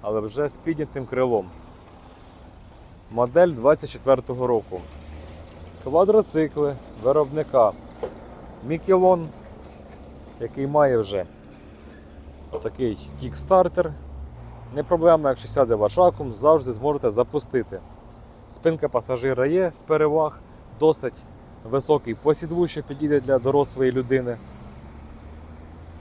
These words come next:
Лінхай чотириста Pro Max, повний привід, рідинне охолодження,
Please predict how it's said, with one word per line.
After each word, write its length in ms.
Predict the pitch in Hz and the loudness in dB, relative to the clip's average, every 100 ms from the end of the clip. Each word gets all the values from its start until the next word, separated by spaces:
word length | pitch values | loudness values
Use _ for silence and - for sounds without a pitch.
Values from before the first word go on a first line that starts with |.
| - - - 110 | -18 -18 -14 0
Лінхай 500 | 196 208 170 147 139 | 2 4 6 6 6
чотириста 640 | 160 - 143 127 - 120 101 | -2 4 4 4 2 -4 2
Pro 200 | 151 175 | 2 4
Max, 440 | 143 127 - - - - - | 4 2 0 -8 -12 -18 0
повний 380 | 202 214 156 113 | 4 4 4 -4
привід, 420 | - 175 165 147 - - - - - - - - - - - | -2 0 2 0 -6 -20 -20 -20 -20 -20 -20 -20 -20 -20 -12
рідинне 420 | 101 107 185 202 | -8 0 2 2
охолодження, 760 | 185 - 151 151 131 107 95 | 0 0 2 4 2 -2 -10